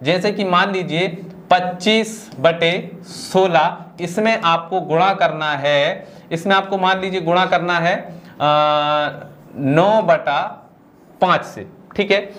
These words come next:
तो सबसे पहले तो हमें ये देखना होगा कि कोई संख्या आपस में कट रही है या नहीं कट रही। इसके साथ में मान लीजिए एक और भिन्न है, जैसे कि मान लीजिए एक बटा दो, एक और भिन्न है। ठीक है,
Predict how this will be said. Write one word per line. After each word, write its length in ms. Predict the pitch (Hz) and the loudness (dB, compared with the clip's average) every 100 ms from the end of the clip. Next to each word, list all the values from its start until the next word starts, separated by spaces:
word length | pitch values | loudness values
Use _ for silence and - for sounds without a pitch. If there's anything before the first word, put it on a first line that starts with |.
| - - | -20 0
तो 80 | 254 | 2
सबसे 340 | - 214 - | 4 2 2
पहले 280 | 208 226 226 | 2 2 2
तो 100 | 226 | 0
हमें 180 | 226 214 | -2 -2
ये 160 | 220 214 | -2 0
देखना 300 | 214 214 220 | 0 0 0
होगा 260 | 202 185 214 | 0 2 0
कि 120 | 220 | 0
कोई 220 | 208 208 | -2 0
संख्या 320 | 208 208 196 208 | 0 -2 2 4
आपस 300 | 180 180 190 | 2 0 -8
में 100 | 202 190 | -10 -2
कट 280 | 190 190 | 0 0
रही 220 | 196 196 190 | -2 -2 0
है 140 | 190 208 - - | -2 -4 -8 -2
या 120 | 180 | 2
नहीं 220 | 185 170 202 | 2 0 2
कट 200 | 202 202 | 0 2
रही। 160 | 185 185 - | 0 -2 -2
इसके 220 | 196 190 | -2 0
साथ 200 | 220 220 | 2 2
में 100 | 208 | 0
मान 220 | 214 202 202 | 0 0 0
लीजिए 340 | 202 202 185 | -4 -6 -6
एक 120 | 196 | -2
और 140 | 208 196 | 0 0
भिन्न 240 | 151 160 | -2 -2
है, 160 | 143 147 | -2 0
जैसे 240 | 156 165 | 0 0
कि 100 | 175 | -2
मान 200 | 175 170 | 0 0
लीजिए 300 | 160 165 180 147 | 0 -2 -4 -2
एक 220 | 170 175 147 | 0 0 2
बटा 300 | 139 151 175 - - - - | 2 4 2 -2 -8 -16 -10
दो, 300 | 117 165 151 | 0 0 2
एक 200 | 156 156 | 0 0
और 180 | 170 202 | 2 2
भिन्न 260 | 156 156 160 | 2 -2 -2
है। 180 | 120 107 104 | -2 -6 -2
ठीक 180 | 208 | 0
है, 100 | 202 | 0